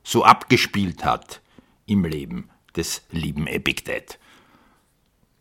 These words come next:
Fünf Techniken, wie du dich unverwundbar machst gegen Menschen, die dir Übles wollen. Wie wichtig ist das eigentlich?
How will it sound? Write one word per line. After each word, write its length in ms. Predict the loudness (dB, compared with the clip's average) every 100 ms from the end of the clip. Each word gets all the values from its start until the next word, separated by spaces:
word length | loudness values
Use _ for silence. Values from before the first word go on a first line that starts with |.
| _ _ _ _ _ _
Fünf 400 | 8 10 10 8
Techniken, 800 | 6 6 2 2 4 6 4 -2 _ _ _ 0
wie 100 | 8
du 100 | 8
dich 180 | 8 8
unverwundbar 720 | 10 10 8 6 2 0 -4
machst 540 | -4 -6 -6 -10 -12 -20 _ _ _ _ _ 0
gegen 240 | 4 6
Menschen, 720 | 6 6 4 6 8 6 2 -6 _ _ _
die 100 | -2
dir 180 | 6 6
Übles 600 | 8 6 6 0 -4 -10
wollen. 440 | -12 -12 -14 -18 -20 -20 _ _ _ _ _ _ _
Wie 300 | -8 0 2
wichtig 400 | 2 -2 -4 -4
ist 300 | -4 -4 -8 -8
das 320 | -6 -6 -8
eigentlich? 840 | -12 -14 -16 -18 -20 -20 -20 -20